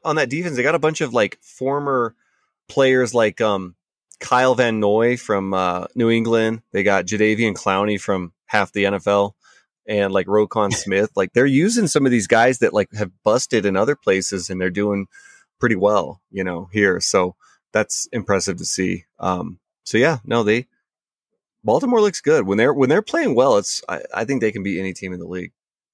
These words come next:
Speaker 1: Um, w-, oh, one last thing, Jesse. You know, we, all the worries, remember, that we had about Kenneth Walker when Zach Charbonnet was drafted.
Speaker 2: Mm-hmm.
Speaker 1: And then early in the season, everyone had kinda said,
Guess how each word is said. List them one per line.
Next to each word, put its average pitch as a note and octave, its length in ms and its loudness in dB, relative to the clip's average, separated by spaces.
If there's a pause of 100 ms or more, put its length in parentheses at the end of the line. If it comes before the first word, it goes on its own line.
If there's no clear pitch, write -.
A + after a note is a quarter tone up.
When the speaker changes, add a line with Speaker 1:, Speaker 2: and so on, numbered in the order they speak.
(160)
Speaker 1:
Um, G#2 360 -2
w-, C3 180 -2
oh, D3 100 2
one C#3 200 2
last C#3 240 0
thing, G2+ 160 -4
Jesse. F#2 400 -6 (340)
You A#2 100 0
know, A2 300 0
we, A#2 200 -2 (160)
all A#2 160 4
the C#3+ 80 2
worries, A#2 380 2
remember, A2 340 2
that A2+ 120 2
we F#2+ 100 0
had F#2+ 300 2
about F#2+ 420 2 (300)
Kenneth G#2 280 -6
Walker F#2+ 480 -4 (280)
when G#2 120 -12
Zach G2 220 0
Charbonnet G2 420 -2
was A2 120 -6
drafted. A#2 420 -4 (720)
Speaker 2:
Mm-hmm. G2+ 320 -4
Speaker 1:
And A2 180 2
then G#2 560 0 (340)
early B2 280 2
in A#2+ 80 0
the G#2 60 -2
season, A#2 420 -2
everyone G2+ 760 -4 (200)
had - 100 -18
kinda F3+ 260 0
said, A#2 460 2